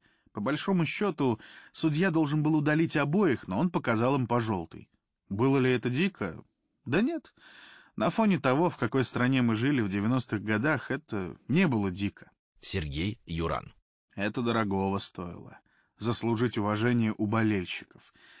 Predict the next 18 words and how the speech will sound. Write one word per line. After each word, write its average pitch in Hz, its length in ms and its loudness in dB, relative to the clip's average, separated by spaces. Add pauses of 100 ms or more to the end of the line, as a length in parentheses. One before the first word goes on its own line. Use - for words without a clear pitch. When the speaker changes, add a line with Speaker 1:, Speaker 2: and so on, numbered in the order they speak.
(400)
Speaker 1:
Они 135 300 -2
шли 143 260 0
по 139 120 -2
улице 135 500 0
после 120 320 -2
матча 107 480 0
утром 101 440 -2
на 92 80 -4
работу 92 460 -2
и 98 80 -2
говорили: 98 640 -2 (480)
"Серёга, 113 400 -2
я 110 160 2
не 143 140 2
выспался, 123 540 -2
но 107 160 0
это 160 200 -2
классно. - 640 -4